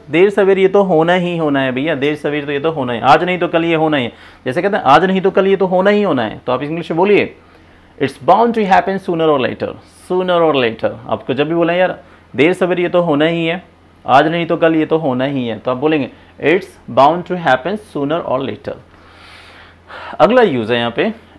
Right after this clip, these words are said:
"It's bound to rain today।" आज तो बारिश होनी है, आज तो बारिश होगी भाई,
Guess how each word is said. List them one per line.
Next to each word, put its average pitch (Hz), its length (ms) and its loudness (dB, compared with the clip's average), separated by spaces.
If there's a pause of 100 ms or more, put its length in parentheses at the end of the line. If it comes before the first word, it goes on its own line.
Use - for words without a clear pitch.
(140)
"It's 139 220 -4
bound 147 260 2
to 147 60 -6
rain 143 220 0
today।" 135 280 -2 (480)
आज 117 320 0
तो 139 100 -2
बारिश 131 400 2 (720)
होनी 135 300 2
है, 131 260 0
आज 151 180 0
तो 175 80 0
बारिश 196 280 0
होगी 170 180 0
भाई, 110 220 -2